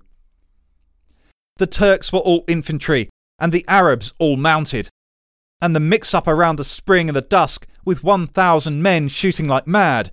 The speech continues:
was considerable. As the Turks scattered,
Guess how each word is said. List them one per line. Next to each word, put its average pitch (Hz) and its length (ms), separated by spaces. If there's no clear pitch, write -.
was 160 140
considerable. 123 880
As 185 160
the 196 100
Turks 196 440
scattered, - 600